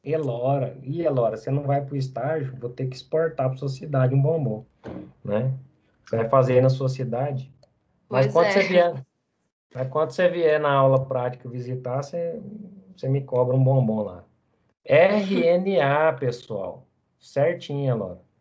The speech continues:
Speaker 1: Eu, eu não falei pra vocês, D N A, eu vou fazer uma síntese proteica de cadeia beta de globina, que é o cromossomo onze, que é responsável pela cadeia beta.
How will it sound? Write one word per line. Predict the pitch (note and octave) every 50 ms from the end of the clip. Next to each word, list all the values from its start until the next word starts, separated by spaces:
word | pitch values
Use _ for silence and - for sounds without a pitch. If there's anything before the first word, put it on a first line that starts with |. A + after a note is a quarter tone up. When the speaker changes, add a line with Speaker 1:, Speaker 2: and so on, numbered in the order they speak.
| _ _ _ _ _ _ _ _ _ _ _ _ _ _ _ _ _ _ _ _ _ _ _ -
Speaker 1:
Eu, | G#2 B2+ D#3 F3 D3 -
eu | C3 D3 E3+
não | G3 F#3+
falei | - G3+ F3+ E3+ E3+
pra | E3 D#3+ C#3+
vocês, | C3+ C3+ C3 C3 E3 F3 F3+ D#3 C3+
D | B2+ B2 A#2+ A#2+ D3 E3 E3+ F3 F3 F3
N | E3+ E3 D3+
A, | C#3 C3+ C#3+ D#3+ F#3+ A3+ A#3 - - _ _ _ _ _
eu | - C3 C3+
vou | C3 C3 C#3+ E3+ G3+ A3 - - - _ _ _ _ _ _ _ _ _ _ _ _ _ _ _ _ _ _ _ _ _ _ _ _ -
fazer | E3+ F3 E3 C#3+ C3+ D#3+
uma | E3+ F3+ F3
síntese | F3 - - - G#3+ B3 C4 - B3+ A3+ G#3 G#3 G#3
proteica | - G#3 F#3+ F3 - - D3+ D3+ D#3+ E3 - - E3+
de | C#3 C3 C3+ D3 E3 F3+ G3 - - _ _ _ _ _ _ _ _ _ _ _
cadeia | - - D3 C#3+ C3 B2+ C3+ C#3 D3 D#3 E3+ F3+ E3
beta | C#3 B2+ - C3+ C#3 E3 F3 F3+ - F3+
de | E3 D#3 F3
globina, | D#3+ E3 F3+ F#3 - C3 C3 C3+ C3+ C3+ A#2 G#2+ G#2 - - - _ _ _
que | - -
é | A#2+
o | A#2+ A#2+
cromossomo | - - C#3+ C#3 C#3+ C#3+ C#3+ C3+ C3+ - - C#3+ C#3+ D3 C#3+
onze, | C3+ B2+ B2+ C3+ D3+ D#3 D#3
que | - E3
é | D#3
responsável | D#3+ D#3 - - E3 E3 D3 - C#3+ C3+ C3+
pela | C3+ D3 D3
cadeia | C#3+ - D#3+ D3+ C#3 C#3+ D3+ D#3+
beta. | D#3 C3 B2 A2+ G#2 - -